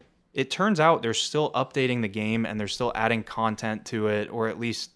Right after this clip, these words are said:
it seems that way from, from what I've gathered. Um, but it, it was a commercial failure, and it was a critical failure. And I have to say this. The Avengers single-player game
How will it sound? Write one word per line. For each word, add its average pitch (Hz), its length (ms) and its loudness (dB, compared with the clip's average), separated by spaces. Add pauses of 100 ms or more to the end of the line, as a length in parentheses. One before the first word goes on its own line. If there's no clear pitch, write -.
it 120 160 -6
seems 131 380 0
that 107 200 0
way 107 220 0
from, 110 300 -2
from 110 200 -2
what 104 120 2
I've 104 220 2
gathered. 104 580 0 (640)
Um, 113 640 4 (880)
but 147 240 4
it, 147 160 0
it 151 60 2
was 160 120 4
a 156 60 0
commercial 123 420 2
failure, 95 640 0
and 117 140 -4
it 110 40 -2
was 110 120 0
a 107 40 -2
critical 110 380 2
failure. 98 480 -4 (380)
And 113 560 4 (400)
I 123 80 4
have 156 280 4
to 151 80 -4
say 127 260 2
this. - 420 -8 (1000)
The 135 140 4
Avengers 127 680 4
single-player 135 680 2
game 92 420 -6